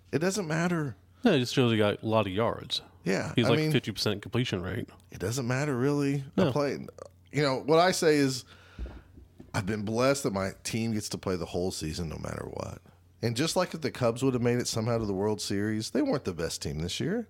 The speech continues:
Speaker 2: No, not at all.
Speaker 1: This last season.
Speaker 2: No, the whole time they were in
Speaker 1: You
Speaker 2: the
Speaker 1: would have
Speaker 2: playoffs.
Speaker 1: been happy.
Speaker 2: Yeah.
Speaker 1: And you would have enjoyed watching them. And you would have said, "Well, at least, you know."
Speaker 2: This was the whole time in the playoffs. I'm like, "They don't really deserve to be here, but I'll take it."
Speaker 1: Yeah,
Speaker 2: And when they got
Speaker 1: exactly.
Speaker 2: beat, I'm like,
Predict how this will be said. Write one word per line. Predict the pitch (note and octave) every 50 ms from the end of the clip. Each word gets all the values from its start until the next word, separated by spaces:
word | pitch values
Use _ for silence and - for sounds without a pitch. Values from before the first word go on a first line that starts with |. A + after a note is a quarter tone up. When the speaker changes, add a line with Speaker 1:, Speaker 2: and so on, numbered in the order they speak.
| _ -
Speaker 2:
No, | C#3 B2 G#2 F#2 E2+
not | E2+ F2+ F2+ F2
at | E2+
all. | F2+
Speaker 1:
This | - - F2
last | A#2+ A2+ A2+ G2+ - -
season. | B2 A2 A2 G#2 C3+ D3 F#3 G#3 - -
Speaker 2:
No, | D#3 C#3
the | C3 B2
whole | C3+ D3+ C#3+
time | C#3+ C#3 C3
they | B2+
were | B2 B2+
in | -
Speaker 1:
You | B3 B3+
Speaker 2:
the | -
Speaker 1:
would | C#3 D3+
have | C3+ A2+ G2+
Speaker 2:
playoffs. | F#2+ F#2+ B2+ B2 C3 - -
Speaker 1:
been | D#3+ F#3 C4
happy. | F4+ - G#3+
Speaker 2:
Yeah. | G#3 B2 F#2+ - - - - - -
Speaker 1:
And | D#3 D#3 D#3
you | D#3 E3
would | E3
have | D#3+ D#3+
enjoyed | D#3 D3 D3 D3 D3+ C#3+
watching | C#3+ C#3 B2+ A#2+ A#2 - B2+ G2+
them. | F#2+ F#2+ F#2+ G2 - -
And | A#2+ B2 B2
you | B2+ B2
would | A#2+ A#2+
have | A2 -
said, | - A2+ G2+ -
"Well, | - - G2+ G#2+ A#2+
at | A#2+
least, | A#2 B2 B2+ - - - - _ _
you | - B2+ A2
know." | F#2+ G2+
Speaker 2:
This | G2 -
was | F3+ E3+
the | D#3+ E3
whole | E3+ F3
time | D#3 D#3+ D#3+ D#3+
in | D#3+ D3+
the | C#3+
playoffs. | - E3+ G3 F#3 A#2 G2 - -
I'm | B2 B2
like, | B2 A#2+ - - - - -
"They | B2 A#2 A#2 B2+ C3+ C#3
don't | C3 A#2+ - C3 - - -
really | D3+ E3+ E3+ D#3+
deserve | C#3 C3+ B2 D3+ E3+ D#3 C#3
to | C3
be | A2+ D3 E3+
here, | D#3 C#3 A#2+ A#2
but | A#2 A#2
I'll | A#2 B2+
take | B2+ - B2+ A#2+ -
it." | - - - - - - -
Speaker 1:
Yeah, | - F4+ F4+
Speaker 2:
And | B2 A#2+
when | B2 B2
they | B2+ B2+
got | B2+ C3 B2
Speaker 1:
exactly. | - B2+ C3 D#3+
Speaker 2:
beat, | E3 -
I'm | - B2+ A#2
like, | A2+ A2 G#2 -